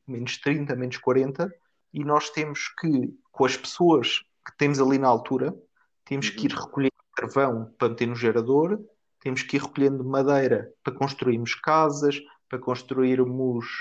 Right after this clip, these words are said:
Speaker 1: tipo, creches para os miúdos, para construirmos, eh, postos médicos, caso as pessoas se alejem, pa-, pa-, para a parte da comida, temos que ir fazendo isso tudo, metal também, eh, temos engenheiros que nos ajudam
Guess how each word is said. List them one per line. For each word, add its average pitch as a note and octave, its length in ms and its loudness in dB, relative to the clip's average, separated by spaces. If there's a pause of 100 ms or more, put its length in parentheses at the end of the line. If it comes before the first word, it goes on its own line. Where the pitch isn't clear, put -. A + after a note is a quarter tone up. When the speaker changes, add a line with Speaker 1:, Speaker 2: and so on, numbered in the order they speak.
(320)
Speaker 1:
tipo, B2 200 -10
creches C3+ 420 2
para B2 160 4
os A#2+ 80 -2
miúdos, D3 720 2 (340)
para C3 100 -4
construirmos, C3 1300 -2 (120)
eh, A#2+ 320 -2
postos C3+ 340 -2
médicos, C#3+ 800 2
caso A2 200 0
as - 80 -2
pessoas - 380 -4
se C3+ 80 -2
alejem, C3 520 2 (340)
pa-, C3+ 120 2
pa-, - 220 0
para C#3+ 140 2
a C3 80 0
parte F3+ 280 0
da B2+ 60 -4
comida, D#3 360 -2
temos C#3+ 220 -4
que C#3+ 120 -4
ir B2+ 220 -4
fazendo C3+ 360 -2
isso C3+ 180 -8
tudo, F3 480 -2 (380)
metal C#3 400 2
também, E3+ 760 2
eh, C3 680 4
temos D#3+ 240 0
engenheiros C#3+ 680 -2 (320)
que D3+ 60 -8
nos C#3 140 -6
ajudam C#3 560 -2